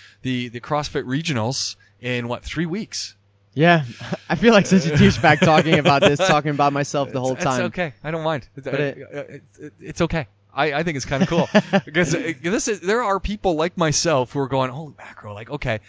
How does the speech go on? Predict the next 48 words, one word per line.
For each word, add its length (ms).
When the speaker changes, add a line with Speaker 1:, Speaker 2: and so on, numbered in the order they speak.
Speaker 1:
so 160
what, 400
what 220
kind, 260
I, 120
what 260
I 60
wanna 200
do 80
is 100
I 40
wanna 180
break 220
it 80
down 200
right 140
now. 160
What, 380
what's 260
your 60
training 340
regime 340
looking 300
like 440
today 540
in 140
these 200
next 220
three 220
weeks? 280
What 140
have 100
you 60
been 160
doing 240
leading 260
up 120
to 120
it? 60
What's 220
your 100
diet 480
like? 420
And 500
I'm, 220
you, 220
you've 360
very 440